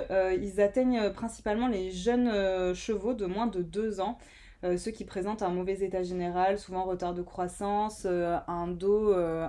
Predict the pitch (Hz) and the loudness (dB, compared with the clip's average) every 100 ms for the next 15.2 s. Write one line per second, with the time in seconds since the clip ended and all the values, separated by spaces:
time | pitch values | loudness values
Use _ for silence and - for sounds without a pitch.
0 | - 185 180 202 202 202 220 226 208 180 | -4 -6 0 2 2 2 0 0 0 0
1 | - 175 180 175 165 175 190 180 196 202 | 0 -2 -2 -4 -6 -4 -4 -2 -2 -2
2 | - 175 - 185 180 175 202 220 180 180 | -4 -6 -4 -6 -6 -8 -4 -4 -6 -8
3 | 190 185 165 156 - - - - - - | -6 -4 -6 -6 -12 -20 -20 -20 -20 -20
4 | - 190 175 170 170 170 185 190 208 196 | -6 -2 0 0 0 -2 -4 0 2 2
5 | - 214 247 254 185 180 - 185 175 175 | 2 2 4 4 2 -2 -4 0 2 4
6 | 175 175 170 202 254 247 - 180 170 - | 2 2 2 2 2 -2 -4 -2 -2 -4
7 | 196 185 - 202 208 214 - 175 170 180 | -8 -6 2 4 4 2 -2 -2 -2 -4
8 | 180 190 233 208 175 180 190 185 202 233 | 0 0 0 0 0 0 -4 -6 -2 0
9 | 185 208 - 208 - 233 - 190 220 220 | 0 -2 -4 -12 -8 -8 -6 -8 -8 -10
10 | - 180 180 208 220 175 196 214 - - | -6 -2 2 0 -2 -8 -8 -8 -8 -4
11 | 170 160 160 147 139 190 175 196 180 208 | -2 -2 -4 -6 -6 -8 -2 0 2 2
12 | 185 165 196 190 180 170 151 - 202 - | 0 -2 -6 -8 -10 -8 -8 -6 -6 -6
13 | 208 208 180 170 170 175 - 175 196 - | -10 -8 -6 -8 -8 -12 -8 -8 -8 -14
14 | - - - 180 180 185 196 190 220 - | -18 -16 -8 -6 -2 -2 0 -2 -2 -2
15 | 175 | 0